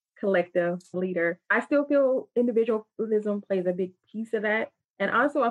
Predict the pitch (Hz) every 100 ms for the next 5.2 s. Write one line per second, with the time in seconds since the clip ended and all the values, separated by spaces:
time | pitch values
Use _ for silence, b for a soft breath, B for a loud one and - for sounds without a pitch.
0 | 254 226 208 196 180 - _ _ _ _
1 | _ _ _ _ _ _ _ _ _ _
2 | _ _ _ - 254 220 202 185 - 277
3 | 277 277 220 220 220 202 - 214 190 226
4 | 254 - _ _ _ _ _ _ _ -
5 | 254